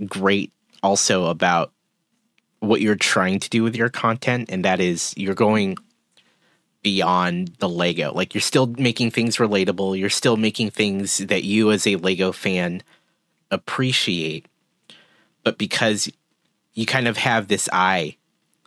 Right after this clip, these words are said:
towards, "Hey, I also want to make it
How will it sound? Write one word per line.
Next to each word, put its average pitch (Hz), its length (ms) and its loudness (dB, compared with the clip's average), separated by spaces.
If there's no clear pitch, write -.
towards, 90 640 0
"Hey, 104 260 0
I 92 220 2
also 107 540 2
want 90 520 -4
to 87 400 -4
make 107 320 -2
it 95 220 0